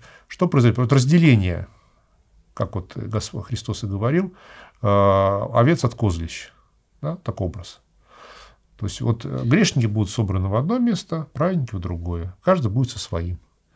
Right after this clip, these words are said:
что он выбрал. То есть, в принципе, это не то, что Бог будет наказывать грешников, что вот вы такие плохие, я буду сейчас наказывать, мучить.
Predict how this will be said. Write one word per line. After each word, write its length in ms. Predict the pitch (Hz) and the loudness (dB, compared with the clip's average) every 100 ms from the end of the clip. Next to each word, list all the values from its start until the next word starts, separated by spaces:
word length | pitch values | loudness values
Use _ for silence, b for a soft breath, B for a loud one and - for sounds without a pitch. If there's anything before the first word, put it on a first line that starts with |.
| _ | _
что 220 | - - | -8 -2
он 60 | 110 | 0
выбрал. 320 | 87 82 95 | 0 -6 -10
То 800 | 87 _ _ _ _ - - - | -12 _ _ _ _ -20 -14 -8
есть, 80 | - | 0
в 20 | |
принципе, 320 | 160 170 - | 2 4 4
это 140 | 147 131 | 2 2
не 80 | 123 | 2
то, 120 | 202 | 2
что 160 | - | 2
Бог 460 | 123 135 120 - - _ b b b - | 2 4 4 2 -12 _ b b b 0
будет 320 | 117 113 104 | 4 4 4
наказывать 500 | 113 113 131 101 101 | 0 2 4 4 2
грешников, 640 | 113 180 - 120 - - - - | 2 0 2 -2 -2 -10 -14 -14
что 220 | - 107 | -8 -4
вот 260 | 101 98 - | -4 -4 -10
вы 260 | 117 117 113 | -8 -6 -4
такие 300 | 101 - 117 | -6 -6 -4
плохие, 320 | 113 110 170 | -2 2 2
я 100 | 107 | 2
буду 140 | 104 | 0
сейчас 220 | 92 101 | -6 -4
наказывать, 460 | 98 - 92 85 - | -4 -2 -4 -4 -2
мучить. 420 | 101 95 - - | -2 -2 -10 -18